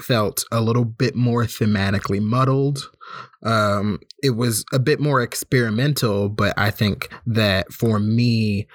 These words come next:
a lot of those experiments that were done,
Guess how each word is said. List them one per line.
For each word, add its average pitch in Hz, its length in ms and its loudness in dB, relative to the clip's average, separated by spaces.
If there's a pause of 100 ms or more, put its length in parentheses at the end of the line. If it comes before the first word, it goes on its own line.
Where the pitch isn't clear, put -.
(160)
a - 200 -2
lot 107 260 2
of 104 120 -2
those 107 260 0
experiments 101 1200 0
that 110 340 2
were 101 140 0
done, 98 640 0